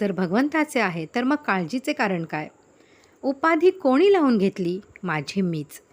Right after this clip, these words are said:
मी निर्दोष होईन तेव्हाच लोक मला तसे दिसतील. आपल्या सर्व अवगुणांना कारण म्हणजे मी रामाला विसरलो हेच आहे. परमात्म्याचा विसर पडतो हेच खरे पाप.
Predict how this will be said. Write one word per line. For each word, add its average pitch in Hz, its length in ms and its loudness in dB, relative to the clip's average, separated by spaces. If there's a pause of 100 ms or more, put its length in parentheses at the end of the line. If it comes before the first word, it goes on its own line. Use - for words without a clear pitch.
(520)
मी 214 160 2
निर्दोष 202 600 2
होईन 214 260 2 (100)
तेव्हाच 185 440 -2
लोक 302 240 2
मला 294 240 2 (100)
तसे 330 200 2
दिसतील. 165 420 -6 (720)
आपल्या 339 300 2
सर्व 349 340 2 (100)
अवगुणांना 247 600 2
कारण 233 500 0
म्हणजे 208 400 2 (180)
मी 226 320 0
रामाला 175 480 -2
विसरलो 165 520 -6 (100)
हेच 190 240 -6
आहे. 135 200 -10 (880)
परमात्म्याचा 233 720 -2
विसर 220 360 -2
पडतो 214 340 -2
हेच 202 340 -4
खरे 220 140 -2
पाप. 170 300 -4